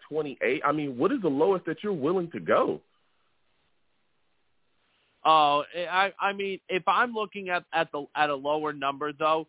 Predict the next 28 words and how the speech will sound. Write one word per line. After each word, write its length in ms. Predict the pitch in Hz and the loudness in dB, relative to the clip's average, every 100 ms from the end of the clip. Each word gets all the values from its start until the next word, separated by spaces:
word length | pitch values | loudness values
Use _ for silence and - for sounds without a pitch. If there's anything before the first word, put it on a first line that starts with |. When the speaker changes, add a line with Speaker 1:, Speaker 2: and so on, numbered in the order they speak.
| _ _ _ _ | _ _ _ _
Speaker 2:
you 140 | - 175 | -4 2
know, 220 | 175 170 | 4 4
and 220 | 175 175 160 | 2 2 2
Denver 400 | 190 214 202 180 | 2 2 2 2
was 200 | 165 156 | 0 -2
a 60 | 156 | -8
team 320 | - 151 143 | -12 -12 -6
that 100 | 143 | -6
I 140 | 139 | -4
forgot 400 | 139 135 143 139 | -8 -8 -6 -6
to 60 | - | -6
bring 240 | 135 143 | -10 -8
up, 100 | 131 - | -8 -6
too. 140 | 151 131 | -4 -4
I 80 | |
mean, 200 | 139 143 139 | -4 -8 -4
I'm 200 | 165 165 | -2 -2
hoping 400 | 143 175 202 233 | -2 -2 -2 -2
that 140 | 214 208 | -2 -4
if 80 | 185 | -4
we 160 | 190 185 | -6 -6
trade 300 | - 185 180 | -2 -2 0
down, 340 | 170 170 180 175 _ _ - | 0 2 2 -2 _ _ -2
it 160 | 170 160 | 2 2
would 200 | 160 156 | 0 -2
be 180 | 170 | -4
between 560 | 160 165 - 160 160 151 - | -2 -4 -4 -6 -4 -2 0
either 260 | 151 147 | 2 2